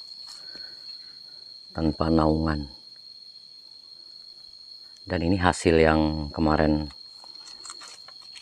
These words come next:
dilakukan pemangkasan. Kami, petani binaan dan tim P P L dari perusahaan Papandayan.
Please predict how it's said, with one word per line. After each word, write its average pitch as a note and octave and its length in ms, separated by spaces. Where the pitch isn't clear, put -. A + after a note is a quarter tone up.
dilakukan E2 400
pemangkasan. E2 720
Kami, G#2 720
petani E2 400
binaan D#2+ 560
dan D#2 480
tim F2+ 400
P F2 80
P E2 160
L D2+ 320
dari D2+ 240
perusahaan E2 560
Papandayan. D2+ 560